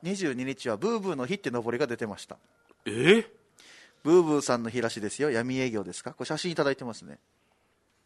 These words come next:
Speaker 2: 石川に確かに親戚いますよ。あ、本当だ、ブーブーの日って書いてある。
Speaker 1: これ面白い。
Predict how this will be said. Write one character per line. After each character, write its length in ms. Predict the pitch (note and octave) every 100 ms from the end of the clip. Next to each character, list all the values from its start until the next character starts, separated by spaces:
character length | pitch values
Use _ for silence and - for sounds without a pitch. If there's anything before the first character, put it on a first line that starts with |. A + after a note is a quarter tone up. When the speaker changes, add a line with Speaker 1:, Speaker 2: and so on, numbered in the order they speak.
| _ -
Speaker 2:
石 220 | B2+ -
川 200 | G3 D#3+
に 80 | C3+
確 240 | D#3+ -
か 100 | B2
に 60 | A2
親 200 | C#3+ C#3+
戚 260 | C#3+ -
い 60 | C3
ま 100 | C#3
す 160 | -
よ。 140 | D#2 E2+ _ _ _ _ C3
あ、 60 |
本 180 | D#3 G3+
当 100 | G3+
だ、 80 | B2
ブ 140 | C3
ー 160 | G3+ G#3+
ブ 60 | F3 C#3+
ー 20 |
の 80 | A#2
日 100 | B2
っ 40 |
て 120 | - -
書 100 | B2+
い 40 |
て 100 | -
あ 80 | A2
る。 140 | D#2 - - _ _
Speaker 1:
こ 300 | - G3+ G3+
れ 140 | G3+
面 200 | F#3+ F#3+
白 220 | -
い。 20 | F3